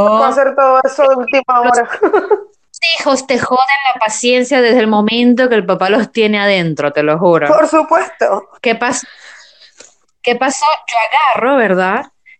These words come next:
Speaker 2: Esa noche no podía dormir porque dije, "Mierda, en cuatro días soy mamá, mamá, de verdad".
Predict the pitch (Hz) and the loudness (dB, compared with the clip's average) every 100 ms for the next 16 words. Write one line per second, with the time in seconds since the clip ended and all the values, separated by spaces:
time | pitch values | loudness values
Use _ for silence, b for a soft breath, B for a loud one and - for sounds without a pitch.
0 | - 214 185 202 226 294 254 277 254 185 | -2 -2 -2 -4 -2 -2 0 -2 -2 -4
1 | - 165 165 170 208 285 269 226 233 339 | -2 0 2 2 2 4 2 4 2 0
2 | 233 185 180 175 175 170 170 214 226 165 | -2 0 2 2 0 -2 -2 -2 -2 -2
3 | 151 160 196 185 180 165 - 170 196 220 | -2 -4 -10 -10 -2 -4 -4 -10 -4 -4
4 | - 240 190 180 170 165 170 196 202 160 | -4 -2 0 0 -4 -4 -6 -4 -4 0
5 | 143 147 147 180 165 | 2 2 0 -4 -4